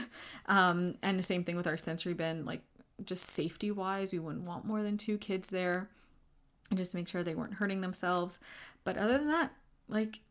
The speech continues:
uh, the kids just get to play and have fun and learn alongside. And then I also get asked, like, "Oh, if they're allowed to free play all the time, how do you ever get, you know, um,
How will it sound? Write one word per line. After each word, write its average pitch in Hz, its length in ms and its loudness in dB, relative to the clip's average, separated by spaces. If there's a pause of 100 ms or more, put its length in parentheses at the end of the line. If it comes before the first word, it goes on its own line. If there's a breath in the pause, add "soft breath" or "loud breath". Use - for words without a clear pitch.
uh, 202 200 -8
the 214 60 -6
kids 214 240 -8
just 233 180 -4
get 220 120 -4
to 220 60 -8
play 247 500 0
and 190 120 0
have 190 140 -4
fun 208 440 2
and 185 200 -2
learn 180 400 -2
alongside. 196 720 2 (440 loud breath)
And 185 200 2
then 175 140 -2
I 170 200 -2
also 180 480 -2
get 180 220 -4
asked, 214 260 -2
like, - 180 -4
"Oh, 254 120 2
if 262 100 -2
they're 214 100 4
allowed 220 280 2
to 185 100 -2 (160)
free 277 340 0
play 269 340 0
all 180 160 2
the 165 80 0
time, 175 440 0 (300 loud breath)
how 240 160 6
do 254 80 8
you 240 120 8
ever 240 160 2
get, 240 240 2
you 208 100 2
know, 202 380 2
um, 165 520 0